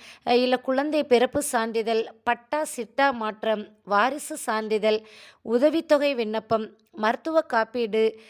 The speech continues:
ரேஷன் கடை மாற்றுறது, அதுக்கப்புறமா பார்த்தீங்கன்னா, ஆதார் கார்டுல நம்ம பெயரை மாத்துறது, அட்ரஸ் மாத்துறது, இந்த மாதிரி என்னென்ன சேஞ்சஸ்னாலுமே வந்து பார்த்தீங்கன்னா, இந்த நாள்ல வந்து நாம மாத்திக்கொள்ளலாம். இது வந்து ஒரே இடத்துல நடக்கிறதுனால,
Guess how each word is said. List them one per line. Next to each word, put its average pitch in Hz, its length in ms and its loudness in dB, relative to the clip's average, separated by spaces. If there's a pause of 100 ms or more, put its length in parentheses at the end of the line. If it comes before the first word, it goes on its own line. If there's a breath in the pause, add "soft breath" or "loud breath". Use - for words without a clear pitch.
(140 loud breath)
ரேஷன் 294 580 2
கடை 233 340 2
மாற்றுறது, 220 640 -2 (120)
அதுக்கப்புறமா 254 580 -4
பார்த்தீங்கன்னா, 233 520 -2
ஆதார் 277 460 -2
கார்டுல 226 280 2
நம்ம 214 180 -2
பெயரை 226 380 0
மாத்துறது, 214 640 -2 (320 loud breath)
அட்ரஸ் 262 400 -2
மாத்துறது, 214 480 -2
இந்த 294 440 -6
மாதிரி 233 400 -2
என்னென்ன 277 440 -4 (100)
சேஞ்சஸ்னாலுமே 220 920 -2
வந்து 202 260 -6
பார்த்தீங்கன்னா, 202 500 -4 (380 loud breath)
இந்த 285 360 0
நாள்ல 233 440 0
வந்து 214 280 -6
நாம 220 440 -4
மாத்திக்கொள்ளலாம். 208 720 -4
இது 254 240 -4
வந்து 269 260 -2
ஒரே 226 420 4
இடத்துல 269 340 -2
நடக்கிறதுனால, 226 720 0